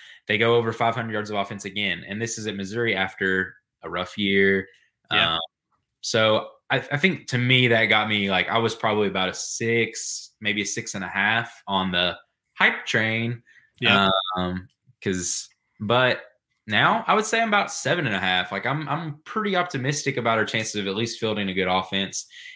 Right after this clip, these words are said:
Speaker 1: and hoping that he can kind of figure out all the other aspects that come with running a college football program as the head coach.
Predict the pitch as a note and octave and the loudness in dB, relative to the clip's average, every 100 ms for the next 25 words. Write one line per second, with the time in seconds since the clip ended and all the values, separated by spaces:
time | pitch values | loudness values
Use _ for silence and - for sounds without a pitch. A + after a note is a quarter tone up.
0 | - G#2 A2 G#2+ G#2+ F#2+ G2+ G2+ G2+ F#2 | -6 0 0 0 0 0 -2 -2 0 0
1 | - G2+ F#2 F#2 F2 F2+ F2+ E2+ E2+ E2+ | 0 0 2 4 4 2 0 -2 0 0
2 | E2+ E2+ D#2+ - - F#2 E2+ - F2 E2+ | 0 -4 -6 -8 -8 -8 -8 -6 -4 -4
3 | E2 F2 E2 - F2+ E2 E2 F2 E2+ E2+ | -4 -4 -4 -4 -6 -6 -4 -4 -2 0
4 | E2 E2 F2+ E2 D#2+ D#2 E2 - - - | 0 -2 -4 -4 -6 -4 -10 -8 -10 -10